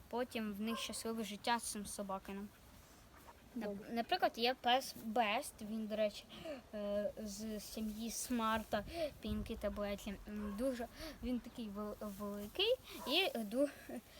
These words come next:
Speaker 1: дуже чорний. Його, е, забирали, і зараз, е, з ним хазяїни, е, живуть дуже щасливе життя. Е, е, у нас навіть є тварини, які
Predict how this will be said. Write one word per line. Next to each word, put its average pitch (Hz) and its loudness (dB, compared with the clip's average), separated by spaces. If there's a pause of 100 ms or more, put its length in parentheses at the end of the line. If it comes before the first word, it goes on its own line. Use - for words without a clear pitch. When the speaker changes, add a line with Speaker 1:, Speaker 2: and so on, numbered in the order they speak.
(160)
Speaker 1:
дуже 254 0
чорний. 208 -2
Його, 208 0 (400)
е, 240 0
забирали, 247 6
і 214 -2
зараз, 226 2 (100)
е, 202 -2
з 202 -4
ним 220 0 (100)
хазяїни, 226 -2 (360)
е, 240 0
живуть 226 -2
дуже 226 -4
щасливе 226 -6 (440)
життя. 214 -4 (480)
Е, 214 0 (220)
е, 202 -4
у - -8
нас 226 -4
навіть 214 -8
є 214 -4
тварини, 240 0
які 214 -2